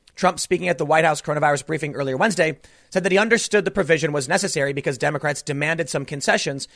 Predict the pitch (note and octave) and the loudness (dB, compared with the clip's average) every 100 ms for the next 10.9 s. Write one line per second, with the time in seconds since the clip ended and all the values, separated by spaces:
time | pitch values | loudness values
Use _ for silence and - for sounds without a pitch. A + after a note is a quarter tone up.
0 | - - C#3 E3 F#3 F3+ - D3+ E3 D#3 | -20 -12 0 2 2 0 0 -2 -2 -2
1 | D3+ - C3 A#2+ F3+ G3+ A3+ - - E3+ | -2 -2 -4 -2 2 4 2 -6 -8 -4
2 | F#3 F3+ D#3+ D#3 C3 C3+ C#3 B2+ C#3 A#2 | -2 2 4 4 2 2 2 2 -2 -8
3 | A2+ C#3 - G#3 D3 A2 - _ - - | -8 -4 2 2 2 -6 -10 _ -20 -20
4 | - _ - - E3+ - C#4 C#4 C4 A3 | -20 _ -16 -4 0 2 2 2 -2 -2
5 | F#3+ - E3 D3+ C#3 - - - - - | -4 -2 2 2 0 -10 -20 -20 -20 -20
6 | - - F#3+ G3+ A#3 B3+ G#3 F#3 F#3+ F3 | -16 -8 -2 2 2 2 0 0 0 0
7 | - C#3+ C#3+ G3 A3 A3 F#3+ D#3 D#3 D3 | 0 -2 0 2 2 2 2 0 0 -2
8 | C3+ - D#3+ F3+ E3+ D#3 - C#3 B2 B2+ | -6 -4 -4 -2 -2 -2 -4 -4 0 0
9 | A#2+ A2+ A#2 G#2+ A2 G2+ - - - - | -2 -4 -6 -10 -10 -10 -10 -14 -20 -20
10 | - - - C3 C3+ D3 D3 B2+ A2 | -20 -20 -12 -8 -4 -2 -2 -2 -6